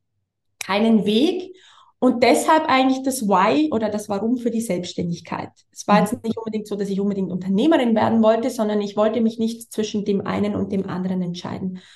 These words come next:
Speaker 2: Mhm.
Speaker 1: Da habe ich mich selbstständig gemacht, äh, zuerst offline, klassisch, dann online und wie du richtig gesagt hast, ein großes Rad gedreht.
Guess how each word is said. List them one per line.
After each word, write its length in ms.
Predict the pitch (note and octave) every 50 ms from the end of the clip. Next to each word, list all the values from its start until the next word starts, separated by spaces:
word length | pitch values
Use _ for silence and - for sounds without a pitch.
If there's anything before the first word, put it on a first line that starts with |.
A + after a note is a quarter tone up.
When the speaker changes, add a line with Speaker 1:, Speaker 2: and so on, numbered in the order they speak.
| - - -
Speaker 2:
Mhm. 60 | F#3+ -
Speaker 1:
Da 60 | G3+ G#3+
habe 120 | A3+ C4
ich 80 | B3+ B3+
mich 160 | C4 - -
selbstständig 600 | A3 B3+ D#4 - - - D#4+ D#4+ E4 E4 - -
gemacht, 440 | E4+ D#4+ D#4+ E4+ G4 - - - -
äh, 420 | - - B3+ B3 B3 B3 A#3+ B3 A#3+
zuerst 300 | - B3 A3+ A3+ A3+ -
offline, 480 | - B3+ C4 - - D4 C4+ C4+ C#4 C4+
klassisch, 480 | - C#4 A#3+ A#3+ A#3+ - C4 A#3+ -
dann 200 | - A3 G#3+ -
online 400 | - - B3+ C#4 C#4 C#4 C4+ C4
und 100 | B3 A3+
wie 80 | A#3 A3
du 80 | A3 G#3
richtig 340 | A3 G#3+ - - A3+ -
gesagt 360 | - G#3 - G#3+ A3+ A#3 - -
hast, 220 | C#4 C4+ C#4 - - _ - - - - - _ _ -
ein 140 | - A3 A3+
großes 400 | A#3 A#3 A#3 A#3 A3+ A3 - -
Rad 300 | G3 F#3+ C4+ - - -
gedreht. 640 | D#4 D4+ - - D4+ D#4 D#4+ F4+ F4+ F#4 - -